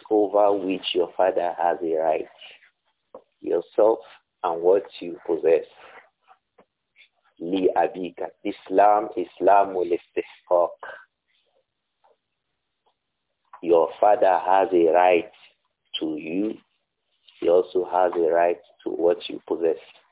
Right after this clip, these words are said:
Your father can call you and send you upon an errand on any time. He does not need your permission. He can say, "Do this for me." He does not need your permission. Likewise, since he does not need your permission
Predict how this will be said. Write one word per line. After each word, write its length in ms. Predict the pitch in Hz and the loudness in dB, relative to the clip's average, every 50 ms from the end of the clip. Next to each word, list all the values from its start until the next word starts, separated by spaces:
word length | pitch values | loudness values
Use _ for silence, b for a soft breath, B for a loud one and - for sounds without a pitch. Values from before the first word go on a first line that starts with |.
| - _ _ _ _ _ _ _ _ | -20 _ _ _ _ _ _ _ _
Your 180 | - - 90 - - | 0 0 0 0 0
father 300 | - 123 - 123 127 139 - - | -2 0 0 0 0 0 -2 -6
can 140 | 98 92 90 | -8 -8 -8
call 220 | - - 101 101 98 | -4 -2 -2 -2 -2
you 300 | 98 95 95 95 - - - | -4 -8 -10 -10 -12 -12 -14
and 160 | 95 85 82 - _ | -14 -16 -16 -10 _
send 220 | - 104 98 92 | -8 -8 -6 -8
you 200 | 92 90 87 92 | -8 -8 -6 -6
upon 300 | 92 92 - - 95 92 | -6 -6 -6 -6 -6 -6
an 120 | 90 87 - - | -6 -10 -8 -6
errand 300 | - 90 87 90 92 90 | -4 -4 -2 -4 -4 -6
on 140 | 87 87 - - | -10 -10 -6 -4
any 240 | 104 95 95 95 92 | -4 -4 -4 -6 -8
time. 200 | - - 87 - - _ | -10 -12 -14 -14 -14 _
He 80 | - 107 | -6 0
does 180 | 92 95 95 92 | 2 2 2 2
not 260 | 98 117 123 - - | 2 0 0 0 -4
need 240 | 101 110 113 110 90 | -4 -2 -2 -2 -2
your 220 | 90 87 87 87 82 | 0 0 0 0 2
permission. 460 | - 82 80 80 85 90 - - - - _ _ _ _ _ _ _ _ _ _ _ _ _ _ _ _ _ _ _ | -2 -4 -4 -4 -6 -8 -8 -12 -14 -20 _ _ _ _ _ _ _ _ _ _ _ _ _ _ _ _ _ _ _
He 120 | _ 95 - | _ -14 -6
can 200 | - 92 92 - - | -6 -6 -6 0 0
say, 120 | 110 104 | 0 0
"Do 180 | 98 113 120 123 | 0 -2 -4 -4
this 180 | 117 104 92 | -4 -6 -6
for 160 | - - 92 85 | -2 -2 -2 -2
me." 180 | 82 80 - _ _ _ _ - | -2 -8 -16 _ _ _ _ -6
He 60 | 101 | -2
does 180 | 113 104 98 95 | 0 0 0 2
not 240 | 107 117 113 - - | 0 0 0 0 -4
need 200 | 92 92 90 85 | -4 -4 -4 -4
your 160 | 80 78 - | -6 -6 -6
permission. 480 | - - 80 76 76 _ - - - _ _ _ _ _ _ _ _ _ _ _ _ _ _ _ _ _ _ _ _ | -8 -12 -16 -18 -18 _ -20 -20 -20 _ _ _ _ _ _ _ _ _ _ _ _ _ _ _ _ _ _ _ _
Likewise, 540 | - 85 98 110 - - - 87 85 80 - - - _ _ _ _ | 2 2 4 4 2 0 -2 -2 -2 -2 -6 -10 -16 _ _ _ _
since 140 | - 147 - - - | -6 -6 -6 -8 -12
he 60 | 104 | -4
does 240 | 90 101 95 - - | -2 -2 -2 -2 0
not 260 | 98 120 123 123 - | 0 -2 -2 -2 -4
need 180 | 110 104 104 - | -6 -6 -2 -2
your 140 | 87 85 85 | -2 -2 -2
permission 680 | - 90 90 85 95 98 104 - - 101 95 101 101 | -4 -6 -6 -6 -6 -8 -8 -6 -6 -6 -6 -6 -10